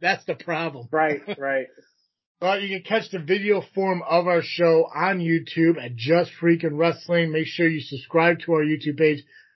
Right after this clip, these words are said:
Speaker 1: Uh, hit the notification bell. Uh, if you have any questions or comments for the show, either for me or Steve here,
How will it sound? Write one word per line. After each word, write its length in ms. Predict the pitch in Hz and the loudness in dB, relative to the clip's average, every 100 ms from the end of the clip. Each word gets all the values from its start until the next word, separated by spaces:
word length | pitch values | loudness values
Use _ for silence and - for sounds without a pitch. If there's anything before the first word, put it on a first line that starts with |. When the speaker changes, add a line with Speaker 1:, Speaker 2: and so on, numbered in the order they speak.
| _ 139 | _ -2
Speaker 1:
Uh, 380 | 151 165 156 151 | 2 4 4 4
hit 160 | 180 | 4
the 80 | 170 | 4
notification 680 | 165 160 135 156 156 139 147 | 2 2 0 -2 -2 -2 -4
bell. 340 | 151 156 143 _ _ - _ - | 0 0 0 _ _ -20 _ -2
Uh, 160 | 156 160 | 2 2
if 120 | 151 | 4
you 100 | 185 | 2
have 80 | 180 | 2
any 300 | 180 208 208 | 2 2 0
questions 840 | - - 185 190 - 196 196 190 143 | -2 -2 2 2 0 -2 0 -2 -6
or 140 | 135 | -10
comments 640 | - 185 185 185 180 - - - | -4 0 2 2 -2 -6 -10 4
for 220 | 202 220 | 8 8
the 120 | 196 | 6
show, 560 | - - 175 160 165 165 _ _ _ | -2 0 2 4 2 -2 _ _ _
either 200 | 156 156 | -4 -2
for 160 | 156 160 | -2 -2
me 360 | 160 170 175 185 | 0 2 2 4
or 260 | 160 165 | 6 6
Steve 380 | - - 160 160 | 4 -2 -2 -2
here, 340 | 123 160 160 | 2 4 4